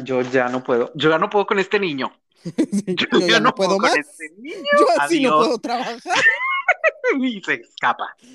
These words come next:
Speaker 1: Bye.
Speaker 2: Sí, adiós, adiós a todos.
Speaker 1: Adiós. Ar-,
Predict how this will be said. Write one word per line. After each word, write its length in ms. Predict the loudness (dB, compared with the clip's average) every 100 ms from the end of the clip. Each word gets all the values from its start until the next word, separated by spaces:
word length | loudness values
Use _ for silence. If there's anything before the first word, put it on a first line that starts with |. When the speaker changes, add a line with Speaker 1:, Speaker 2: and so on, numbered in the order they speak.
| -4
Speaker 1:
Bye. 180 | -2 -2
Speaker 2:
Sí, 440 | -4 -6 -4 -2
adiós, 400 | -2 -2 -6 -8 -10 -10 -12 -10
adiós 300 | -10 -8 -8 -8 -10
a 100 | -14
todos. 180 | -12 -10
Speaker 1:
Adiós. 280 | -10 -14 -12 -12 -12 -18 -18 -20 _ _ -8
Ar-, 260 | -6 -6